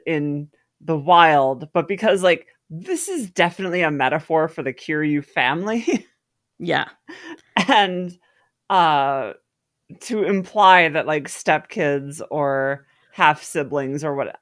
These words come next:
Speaker 1: whatnot are parasites is a bit much. <laughs>
Speaker 2: Yikes.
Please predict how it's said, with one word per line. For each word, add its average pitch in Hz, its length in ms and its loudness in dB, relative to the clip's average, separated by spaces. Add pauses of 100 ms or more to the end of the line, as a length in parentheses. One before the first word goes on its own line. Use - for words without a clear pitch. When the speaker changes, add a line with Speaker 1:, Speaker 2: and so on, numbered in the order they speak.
Speaker 1:
whatnot 131 520 -2 (520)
are 139 580 0 (300)
parasites 302 1040 -4 (500)
is 180 160 -4
a 170 80 4
bit 147 340 4
much. - 440 -8 (140)
<laughs> - 1080 -8
Speaker 2:
Yikes. 185 600 4